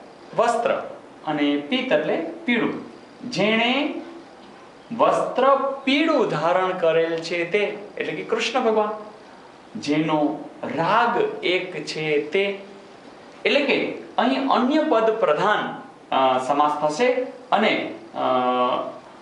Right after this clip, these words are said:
જેમ બહુવ્રીહી સમાસની વિશેષતા એ છે કે,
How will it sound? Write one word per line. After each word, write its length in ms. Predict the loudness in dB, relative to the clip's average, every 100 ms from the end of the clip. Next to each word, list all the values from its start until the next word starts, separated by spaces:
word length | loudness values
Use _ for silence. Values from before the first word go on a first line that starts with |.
| -20 -10
જેમ 540 | 0 2 2 -2 -4 2
બહુવ્રીહી 540 | 4 4 4 2 0
સમાસની 500 | -2 2 2 2 -2
વિશેષતા 420 | -2 0 0 2
એ 160 | 2 2
છે 300 | 2 -2 -2
કે, 640 | -12 -12 -2 0 2 -2